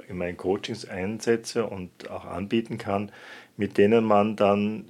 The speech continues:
äh, auch solche unbewussten Motivatoren im Zusammenspiel mit den bewussten Motiven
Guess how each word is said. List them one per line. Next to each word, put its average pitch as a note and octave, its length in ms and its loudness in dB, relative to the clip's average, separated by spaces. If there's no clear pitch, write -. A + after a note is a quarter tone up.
äh, G2 200 0
auch G#2+ 220 2
solche G#2+ 300 -2
unbewussten B2+ 640 0
Motivatoren G2 840 0
im D#3 220 0
Zusammenspiel A2+ 840 0
mit G2 240 -6
den F2+ 120 -10
bewussten G2+ 760 -8
Motiven F#2+ 680 -6